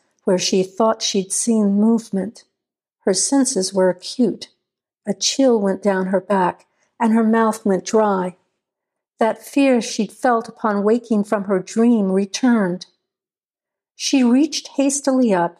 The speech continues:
and quickly pulled the shade down. Cautiously, she entered the dining room, flicking on two lamps. When she entered the kitchen,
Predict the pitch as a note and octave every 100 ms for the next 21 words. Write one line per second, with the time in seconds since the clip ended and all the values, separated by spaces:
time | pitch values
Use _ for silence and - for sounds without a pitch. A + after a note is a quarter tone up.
0 | _ G#3+ G3+ C4+ C4+ C4 B3 B3+ A3 G#3+
1 | G#3+ - - G3 F#3+ F#3+ G3+ F#3+ F3+ F3
2 | - _ _ _ _ _ _ _ _ _
3 | _ _ _ _ - B3 C4 - F#3+ -
4 | G3 F3+ F3 - G#3 G3+ G#3+ A#3+ A#3+ G#3+
5 | A#3 A#3 A3 F#3 F3 F3 F3 - B3 A#3+
6 | G#3+ G3 F#3+ F#3 A3 G3 G3 G3+ F3 -
7 | - - _ _ _ _ - G#3 - A3
8 | - B3+ D#4 D#4 D#4 - C4 - F3 E3+